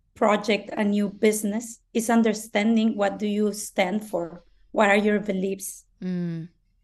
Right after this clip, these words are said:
Speaker 1: So then you can align them with your staff members, with the people you collaborate with, your suppliers, everybody, everybody involved in your, in your success. And then finally,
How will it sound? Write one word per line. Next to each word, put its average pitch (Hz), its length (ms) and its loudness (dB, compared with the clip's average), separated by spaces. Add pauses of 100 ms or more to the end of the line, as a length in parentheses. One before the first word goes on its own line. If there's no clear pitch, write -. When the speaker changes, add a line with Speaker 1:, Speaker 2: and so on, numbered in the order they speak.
(100)
Speaker 1:
So - 280 0 (180)
then 214 540 2 (240)
you 214 180 -4
can 214 280 -4
align 208 460 4
them 247 400 -2 (300)
with 185 200 -6
your 214 540 2
staff - 500 -6
members, 220 600 -2 (260)
with 190 160 -2
the 190 80 4
people 214 440 0
you 247 120 0
collaborate 220 680 2
with, 208 340 -2
your 185 120 -6
suppliers, 202 840 -8
everybody, 196 580 -8
everybody 202 480 -4
involved 196 380 2
in 196 100 -6
your, 190 140 -2
in 190 240 -6
your 165 200 -10 (300)
success. - 600 0 (520)
And 208 300 2
then 214 200 6
finally, 247 640 2